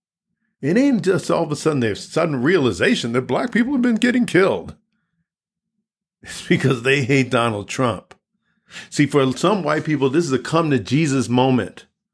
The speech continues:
right? Where you can't separate the similarities in your feelings to Do-, what Donald Trump has said and what he says and feels out loud. And you're trying to make that distinction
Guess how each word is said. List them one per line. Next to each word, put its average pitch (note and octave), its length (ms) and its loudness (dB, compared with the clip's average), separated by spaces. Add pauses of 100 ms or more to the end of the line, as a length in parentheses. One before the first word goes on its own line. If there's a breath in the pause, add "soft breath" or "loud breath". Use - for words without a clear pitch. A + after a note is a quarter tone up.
(280)
right? A2+ 380 0 (240 loud breath)
Where A#2+ 180 2
you E3 600 -2
can't D#3+ 360 -2
separate C3 1200 -2 (880)
the G2 120 -8
similarities E3+ 800 0
in C#3+ 80 0
your C#3+ 200 0
feelings C#3+ 380 2
to A2+ 100 -2
Do-, B2 200 -2
what A#2+ 200 2
Donald B2+ 320 0
Trump C#3+ 300 -2
has A2+ 180 0
said G#2 580 0
and A2+ 200 0
what B2+ 200 0
he C#3 180 -2
says B2 560 0
and G2 300 -6
feels G#2 440 -4 (220 loud breath)
out A2 260 0
loud. F#2+ 520 -6 (1300 soft breath)
And A2 100 -6
you're A2 100 -4
trying F3 280 2
to B2+ 40 4
make F3+ 280 2
that B2+ 180 0
distinction A2+ 720 -6